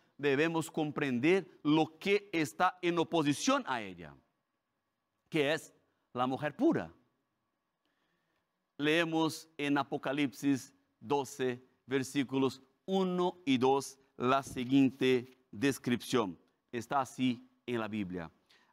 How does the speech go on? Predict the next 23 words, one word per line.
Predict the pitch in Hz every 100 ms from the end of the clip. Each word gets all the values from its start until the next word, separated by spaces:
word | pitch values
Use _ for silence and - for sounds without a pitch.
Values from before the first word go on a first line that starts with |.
| _
"Apareció | - 139 151 151 147 - 156 165 -
en | 151
el | 151
cielo | 135 135 127 123 120 - _ _
una | 139 139 135
gran | 123 135 165
señal, | - 143 123 95 78 _ _ _ _ _ _
una | - 160 165
mujer | 165 - 160 180 165
vestida | 147 135 - 165 170 151
de | 139
sol, | - 139 113 78 _ _ _
con | - 151
la | 151 139
luna | 147 190 226
debajo | 185 147 120 160 160
de | 160
sus | 147 143
pies, | - 151 101 - - _ _ _
y | 135
sobre | 156 156
su | 147 156
cabeza | 170 147 127 143 123